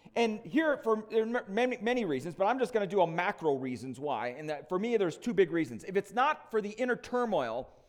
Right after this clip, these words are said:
and that is the inner transformation that is happening in my life, and, and for that to happen, Jesus says very clearly that I must take up my cross daily and follow him.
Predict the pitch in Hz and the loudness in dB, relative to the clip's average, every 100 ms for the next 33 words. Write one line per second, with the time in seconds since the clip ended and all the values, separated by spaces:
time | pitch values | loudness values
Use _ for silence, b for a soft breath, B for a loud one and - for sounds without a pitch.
0 | b - 185 240 196 165 B B B 190 | b -2 2 6 4 2 B B B -6
1 | 220 269 254 - - 247 240 220 208 214 | 0 2 2 -2 -6 -2 -2 -2 -2 -2
2 | 190 180 151 226 220 208 190 185 175 170 | -2 -6 -6 -4 -4 -4 -4 -2 0 0
3 | 170 180 127 127 175 175 196 175 220 262 | 0 0 -2 -4 -10 -10 -10 -4 2 2
4 | 294 233 226 226 - 104 135 b b - | 2 -2 0 -2 -2 -10 -10 b b -4
5 | 233 226 - 214 185 151 196 214 214 - | -2 -4 0 2 2 2 0 0 -2 -8
6 | 294 311 175 113 139 b b - 196 262 | -2 2 2 0 -6 b b 2 4 4
7 | 226 - 233 240 208 196 - 220 196 - | 0 0 0 0 0 -4 0 -2 -2 -8
8 | - _ 135 214 330 330 170 82 - _ | -20 _ 2 4 6 4 0 -4 -12 _
9 | _ _ _ _ _ _ _ _ 208 196 | _ _ _ _ _ _ _ _ -4 0
10 | 220 208 190 156 135 | 2 4 4 0 -6